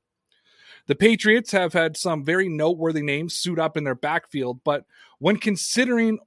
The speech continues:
only the contributions that he made in the Pats' colors, Cunningham tops them all. We extend our condolences to the Cunningham family and the Patriots organization after losing such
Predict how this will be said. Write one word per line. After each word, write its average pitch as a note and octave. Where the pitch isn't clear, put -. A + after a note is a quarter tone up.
only G#3
the F#3+
contributions F3
that E3
he D#3+
made E3
in D3+
the C#3
Pats' E3+
colors, G#3+
Cunningham G3
tops -
them D#3
all. C#3
We C3+
extend D#3
our D3
condolences E3+
to E3+
the D3
Cunningham D#3
family E3
and D3
the B2+
Patriots E3
organization C#3+
after D#3+
losing B2+
such -